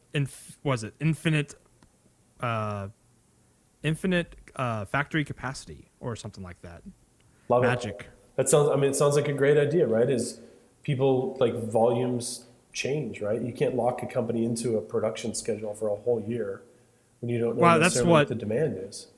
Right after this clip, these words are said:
Speaker 2: Yeah.
Speaker 1: I mean, that's what most contract manufacturers do.
Speaker 2: Yep.
Speaker 1: So.
Speaker 2: Yep. Um, <clears throat> we also saw, like, you know, seventy-one percent, uh, assembled less than five thousand end-use products in their first six months after launch.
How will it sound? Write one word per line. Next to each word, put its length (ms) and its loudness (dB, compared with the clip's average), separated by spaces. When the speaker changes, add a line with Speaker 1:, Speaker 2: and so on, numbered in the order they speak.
Speaker 2:
Yeah. 160 -2
Speaker 1:
I 40 -2
mean, 120 2
that's 140 0
what 160 2
most 260 0
contract 340 -6
manufacturers 680 -12
do. 280 -12
Speaker 2:
Yep. 140 0
Speaker 1:
So. 200 -14
Speaker 2:
Yep. 100 -10
Um, 720 0
<clears throat> 420 6
we 80 6
also 360 6
saw, 320 6
like, 420 2
you 80 -2
know, 40 -2
seventy-one 520 4
percent, 680 0
uh, 540 0
assembled 360 2
less 180 2
than 100 -2
five 240 2
thousand 400 0
end-use 280 -6
products 400 -2
in 40 -4
their 80 2
first 240 -4
six 220 -8
months 200 -4
after 220 -6
launch. 400 -4